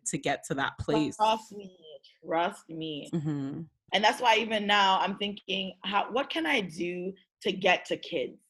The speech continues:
Speaker 2: Which is what I've been, like, plotting on lately. So I feel like
Speaker 1: Mm-hmm.
Speaker 2: even now the books I read, I'm like, the way I'm trying to get organized,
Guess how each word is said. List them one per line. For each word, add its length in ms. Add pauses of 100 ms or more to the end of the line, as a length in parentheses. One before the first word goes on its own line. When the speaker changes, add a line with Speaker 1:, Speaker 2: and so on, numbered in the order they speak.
(120)
Speaker 2:
Which 180
is 100
what 160
I've 120
been, 180
like, 260
plotting 340
on 320
lately. 400 (200)
So 80
I 20
feel 140
like 80
Speaker 1:
Mm-hmm. 100
Speaker 2:
even 240
now 220
the 100
books 340
I 120
read, 580 (380)
I'm 100
like, 320
the 80
way 160
I'm 100
trying 220
to 60
get 280
organized, 1000